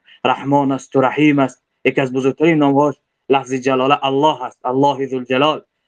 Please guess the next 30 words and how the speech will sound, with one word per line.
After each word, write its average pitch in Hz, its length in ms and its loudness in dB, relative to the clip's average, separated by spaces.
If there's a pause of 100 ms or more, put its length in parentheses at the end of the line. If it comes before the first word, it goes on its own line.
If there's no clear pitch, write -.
(140)
Ва 147 120 2
номаш 143 340 0
Аллоҳ 135 360 0
аст. 127 180 -6
Раҳмону 135 500 0
Раҳим, 139 340 0 (460)
Кариму 143 440 2
Ваҳҳоб 139 440 -2
ҳаст, 135 280 -4 (340)
Ҳалиму 143 500 0
Сабур 139 500 2
ҳаст, 139 240 -4 (200)
ҳамчунин 143 540 0
Азизу 139 580 -2 (340)
Мунтақиму 143 800 2
Ҷаббор 139 520 2
ҳаст. 143 220 -6 (260)
Ин 120 100 -2
номҳо 123 380 0
қатӣ. 120 280 -10 (380)
Ва 160 60 2
ҳамчунин 190 300 0
сифатҳои 170 480 2
бузурге. 170 500 0 (280)
Яке 170 180 0
аз 160 80 -4
сифатҳои 151 480 0
Аллоҳ 151 340 -2
раҳмат 156 480 0
дора, 143 260 0